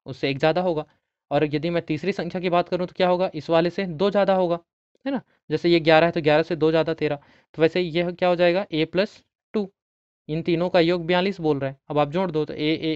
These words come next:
a जुड़ेगा तो थ्री ए हो जाएगा, प्लस तीन और एक, सॉरी, दो और एक, ये तीन हो जाएगा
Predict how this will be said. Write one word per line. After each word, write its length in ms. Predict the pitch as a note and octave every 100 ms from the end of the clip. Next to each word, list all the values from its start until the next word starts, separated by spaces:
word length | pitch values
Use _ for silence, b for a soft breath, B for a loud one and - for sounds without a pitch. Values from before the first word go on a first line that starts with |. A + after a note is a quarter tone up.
| D#3+
a 100 | D#3
जुड़ेगा 320 | D3+ D#3 D3
तो 100 | C#3
थ्री 220 | C3 - C#3+
ए 60 |
हो 100 | D3+
जाएगा, 360 | D3 C#3+ C3+ C3+ b b _ D#3+
प्लस 220 | E3+ - -
तीन 200 | D#3+ D3
और 220 | C#3+ C#3+ _ _ _
एक, 240 | D3+ D#3 - _ C#3+
सॉरी, 240 | C#3 C3
दो 180 | C3 D3+
और 160 | D3 C#3+
एक, 240 | D#3 E3 D3
ये 160 | C#3
तीन 220 | C3+ C#3 D3
हो 80 |
जाएगा 340 | C#3 C3+ B2+